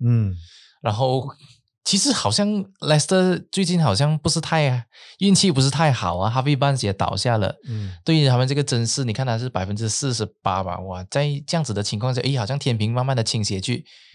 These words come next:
Speaker 2: Chelsea 那一边了。Chelsea 虽然你说他不是越打越好，
Speaker 1: 嗯。
Speaker 2: 打得非常好，但是你可以看得出他真的是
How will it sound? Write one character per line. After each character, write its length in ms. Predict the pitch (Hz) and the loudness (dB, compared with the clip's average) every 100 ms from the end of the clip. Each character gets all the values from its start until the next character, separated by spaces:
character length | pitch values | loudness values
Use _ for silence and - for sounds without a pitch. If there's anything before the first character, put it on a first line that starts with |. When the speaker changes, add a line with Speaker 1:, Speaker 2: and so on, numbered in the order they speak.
| 110 110 | -10 -2
Speaker 2:
Chelsea 460 | - 113 - 127 | 2 2 2 0
那 100 | 117 | 0
一 60 | 113 | -2
边 120 | 98 | -4
了。 120 | 95 | -4
Chelsea 360 | 101 131 170 170 | -2 -2 -2 -2
虽 220 | 165 147 | 0 2
然 160 | 139 151 | 4 4
你 100 | 113 | 2
说 180 | 156 | 2
他 200 | 147 151 - - - - - _ _ | 2 2 0 -10 -20 -20 -20 _ _
不 80 | 151 | 0
是 360 | 214 160 - _ - | 2 0 -4 _ 2
越 120 | 190 | 2
打 160 | 127 101 | 4 2
越 140 | 135 | 2
好， 280 | 120 90 - | 0 -4 -2
Speaker 1:
嗯。 320 | 123 113 92 87 - | 0 0 -2 -6 0
Speaker 2:
打 120 | 120 | 2
得 60 | 156 | 4
非 240 | 180 156 | 4 4
常 200 | 120 120 | 2 2
好， 120 | 120 | 0
但 180 | 113 165 | 0 0
是 140 | 185 | 0
你 100 | 139 | 0
可 80 | 101 | 2
以 40 | 127 | 2
看 140 | 165 | 2
得 60 | 123 | 2
出 140 | 147 | 0
他 120 | 131 | 0
真 220 | - 151 143 | 0 2 4
的 120 | 127 | 4
是 300 | - 151 | 4 -2